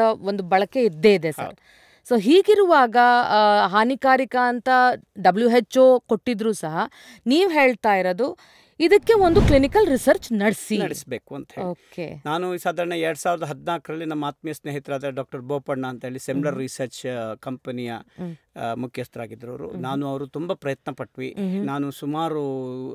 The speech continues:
Speaker 2: ಇದು ಅರುಣ್ ಜೈಟ್ಲಿ ಅವ್ರನ್ನ, ಇವ್ರನ್ನೆಲ್ಲ
Speaker 1: ಹ್ಮ್.
Speaker 2: ಮೀಟ್
Speaker 1: ಹ್ಮ್.
Speaker 2: ಮಾಡಿ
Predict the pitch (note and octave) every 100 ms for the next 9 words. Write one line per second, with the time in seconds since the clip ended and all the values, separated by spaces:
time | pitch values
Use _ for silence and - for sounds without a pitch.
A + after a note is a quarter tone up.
0 | - _ _ _ _ - B2+ A#2+ A#2 A2+
1 | G#2+ C#3+ D#3 D#3+ C#3+ C3+ C3 C3 B2 B2
2 | B2+ A#2+ G3 B2 A#2+ A#2+ C#3+ - B2+ A#2
3 | B2